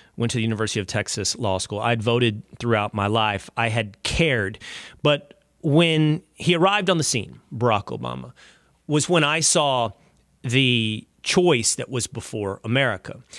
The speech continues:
It was not a choice between the cool and hip versus the old and yesterday. It was a choice between a vision of America that was undoubtedly more socialist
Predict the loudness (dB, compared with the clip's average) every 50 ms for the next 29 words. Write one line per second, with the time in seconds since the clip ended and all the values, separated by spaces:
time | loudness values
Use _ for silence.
0 | -20 -6 0 2 4 4 6 6 6 6 6 4 4 0 0 0 -2 -2 -2 -4
1 | -8 -8 -8 -8 -8 -6 -4 -2 -2 -2 -2 -2 -4 -6 -8 -12 _ _ _ _
2 | _ -6 -4 -4 -4 -4 -6 -2 0 0 2 2 0 -2 -4 -6 -8 _ -4 -4
3 | -4 -4 -2 0 0 0 0 -4 -10 -20 -20 _ -20 _ _ _ _ -4 -2 -2
4 | 0 0 -2 -2 -2 -2 -4 -6 _ _ _ _ _ _ -4 -2 -2 -2 0 2
5 | 2 4 4 4 2 0 -2 -4 -4 -4 -2 0 0 0 0 -2 -2 -4 -6 -8
6 | -8 -8 -10 -10 -12 -16 -20 -20 -20 -20 -20 -20 _ _ -2 2 4 4 4 4
7 | 4 2 2 2 2 2 4 4 4 4 2 -2 -2 -4 -6 -4 -2 0 2 2
8 | 2 2 2 0 -2 -6 -10 _ -20 -20 -20 -20 -20 -20 _ _ _ _ _ _
9 | _ 0 2 4 4 4 4 4 2 4 4 2 4 4 4 2 2 2 2 4
10 | 4 2 2 2 2 4 4 4 4 2 2 0 -2 -6 _ _ _ _ _ _
11 | _ _ 0 2 4 4 4 2 2 2 2 2 2 2 2 2 2 2 2 4
12 | 4 4 4 4 4 2 2 2 2 2 2 2 0 0 0 0 0 -2 -4 -8